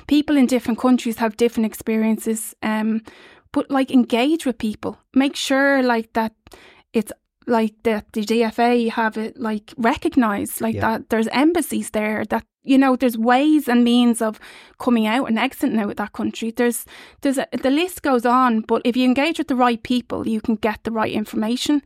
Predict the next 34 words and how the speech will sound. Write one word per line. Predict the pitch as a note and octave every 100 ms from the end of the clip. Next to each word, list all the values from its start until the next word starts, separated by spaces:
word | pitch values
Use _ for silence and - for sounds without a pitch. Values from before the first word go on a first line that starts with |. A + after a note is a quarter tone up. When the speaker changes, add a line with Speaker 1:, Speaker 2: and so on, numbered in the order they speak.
| -
Speaker 2:
And | D#3
what | F#3 F#3+
about | F#3 D#3 -
those | D3 C#3 -
people | - B2 - A#2+ A#2+ -
that | A#2
are | A2 G#2+ G#2+ G#2 - -
considering | - G#2+ - G#2 G#2 G#2 G2 F#2+ - -
going | G#2 G#2+ G2+ G2+ F#2+ -
back | G2 E2+ - -
to | -
the | A2+
Ukraine? | G2 G2+ - G#2 G2+ F#2 F2+ -
Now, | G#2 G#2
when | B2 C3
you | C3+
talk | C3 C#3+ B2
about | A2+ A#2 A2 - - - - - _ _
surrogates | - C#3 A#2+ G#2 G2+
being | A#2 G#2
safe | - - C2+ - - - -
and | A#2+ A2
being | A2 G#2+
from | - - G#2+ G#2 G#2
a | G2+
particular | - - G2+ - G2+
country | G2+ A#2 A#2 - G2+
where | G#2 G2
they | G2+ G#2
live, | G#2 G2 F#2+ - - - -
for, | D#3+
for | E3+ E3
some | G3
people, | F#3+ D#3 C3+ A#2+